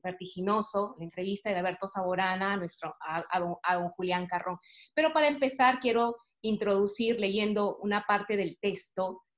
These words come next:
así podemos insertar las, las inter-, las intervenciones, etcétera. En la primera parte del texto,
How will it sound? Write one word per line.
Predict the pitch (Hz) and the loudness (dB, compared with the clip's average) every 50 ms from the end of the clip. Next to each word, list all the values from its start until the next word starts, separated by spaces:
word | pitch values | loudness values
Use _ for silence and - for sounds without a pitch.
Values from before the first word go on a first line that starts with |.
| _ - | _ -10
así | 180 180 - - 208 208 202 - | -10 -10 -6 -4 -4 -4 -2 0
podemos | 202 196 202 202 196 208 208 208 - | 0 2 2 2 2 2 0 0 0
insertar | 208 190 180 185 202 180 - - - 196 196 196 | -2 -2 -2 -2 -4 -6 -4 0 2 2 2 2
las, | 196 180 180 175 - - - | 2 -2 -2 -4 -6 -12 -10
las | - 170 175 175 | -6 -6 -6 -4
inter-, | 190 185 185 190 180 170 170 160 - - - - | -6 -8 -4 -4 -4 -4 -4 -8 -8 -16 -12 -4
las | 175 180 175 - | -4 -2 -2 -2
intervenciones, | 190 175 - 180 170 170 175 165 165 - - 208 196 190 180 175 165 - - | -6 -6 -4 -4 -4 -4 -4 -6 -6 -2 2 2 4 4 2 0 -4 -6 -10
etcétera. | 160 - - - 160 151 - - - - - _ _ _ - - - - | -14 -12 -8 -6 -6 -6 -6 -12 -16 -18 -18 _ _ _ -20 -20 -10 0
En | 247 254 247 | 2 4 4
la | 254 254 | 4 4
primera | 269 294 311 339 370 339 349 - | 4 2 4 4 4 4 4 4
parte | 269 254 226 220 - 208 202 190 - - - | 2 2 2 0 -2 -2 -2 -2 -4 -8 -6
del | 175 190 180 | -4 -4 -2
texto, | - 226 226 240 233 - 214 180 165 - | 4 4 4 4 4 0 -4 -4 -4 -4